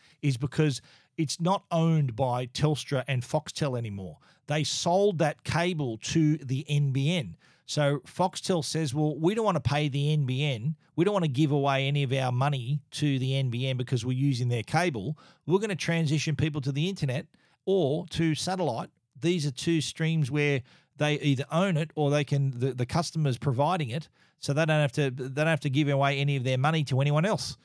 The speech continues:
So that's why they're transitioned away from cable, because they no longer own it. Uh, so if this is you, uh, you got till July twenty twenty-three, that's only a few months away, to get your act together,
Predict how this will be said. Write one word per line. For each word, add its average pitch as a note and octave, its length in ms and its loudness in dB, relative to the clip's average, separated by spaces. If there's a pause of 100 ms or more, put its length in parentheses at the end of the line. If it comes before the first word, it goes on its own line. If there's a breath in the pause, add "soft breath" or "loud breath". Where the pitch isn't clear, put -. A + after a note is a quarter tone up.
(220 soft breath)
So - 120 -2
that's D#3 180 0
why E3 140 2
they're D3+ 140 0
transitioned C#3+ 840 0
away C#3 360 0
from D3+ 200 0
cable, C3 340 0
because C3 200 -2
they D#3 120 0
no F#3+ 220 0
longer F3+ 340 2
own A3+ 200 -4
it. - 140 -14 (540 soft breath)
Uh, C3+ 260 -2
so D#3 360 0
if D#3 180 -2
this G#3+ 200 -4
is F#3+ 140 -4
you, G3 320 0 (160)
uh, C#3+ 280 0
you D3 120 -2
got E3 120 0
till D#3+ 140 0
July D3 420 0
twenty D#3+ 260 0
twenty-three, E3 480 0
that's E3 200 -2
only D3+ 180 2
a C3 40 0
few D#3 180 -2
months D#3 260 -2
away, D3 300 -2 (340 loud breath)
to D3 100 0
get F3+ 200 0
your F3 140 2
act G3 180 -2
together, F3 400 -2